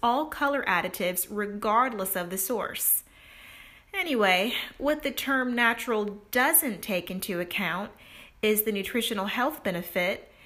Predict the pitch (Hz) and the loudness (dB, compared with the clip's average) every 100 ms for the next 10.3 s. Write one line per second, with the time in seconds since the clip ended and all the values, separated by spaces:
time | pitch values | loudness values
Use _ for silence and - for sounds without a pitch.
0 | - - 214 202 196 214 - 226 202 214 | -20 -6 -2 2 2 0 0 -2 0 0
1 | 262 - - 226 - 254 269 240 247 277 | 0 -2 -2 -2 0 2 4 4 2 -2
2 | 294 - - - - 208 208 214 233 233 | 2 2 2 -6 -4 -2 -2 -2 0 0
3 | - 262 240 233 233 240 294 294 - 214 | 0 -2 0 -2 0 -2 0 -2 -2 -2
4 | 208 214 214 220 208 208 - 262 381 - | -2 -2 -2 -2 -2 -4 0 2 2 2
5 | 196 - 196 180 170 208 233 - 214 190 | 2 0 0 -2 -2 -2 -2 -2 -4 -4
6 | - - 185 190 - 185 180 175 180 220 | -4 2 2 2 -4 -2 0 0 -2 -2
7 | 233 277 - - - - - 214 214 214 | -2 -4 -10 -20 -20 -6 -2 0 0 -2
8 | 233 208 190 180 202 208 226 247 - - | -4 0 2 2 0 -2 -2 0 -2 -2
9 | 202 185 202 233 226 226 226 233 285 - | -2 0 0 -2 -2 0 0 0 -2 -4
10 | 180 - | -6 -8